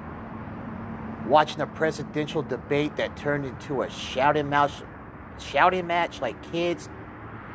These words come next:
Tuesday night, but to lose friends, whether it was through covid nineteen or to cancer.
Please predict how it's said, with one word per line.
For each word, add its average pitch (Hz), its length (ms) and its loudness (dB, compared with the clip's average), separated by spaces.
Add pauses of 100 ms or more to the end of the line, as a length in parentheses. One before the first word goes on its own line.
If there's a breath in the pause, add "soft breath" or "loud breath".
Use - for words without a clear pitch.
(240)
Tuesday 160 340 0
night, 160 320 4 (2500)
but 127 140 -2
to 123 160 -2
lose 156 560 4 (440)
friends, 139 640 2 (2500)
whether 120 180 4
it 123 40 2
was 113 100 -2
through 113 140 -8
covid 143 420 4
nineteen 139 760 -4 (1080)
or 113 100 2
to - 120 -6
cancer. - 520 -4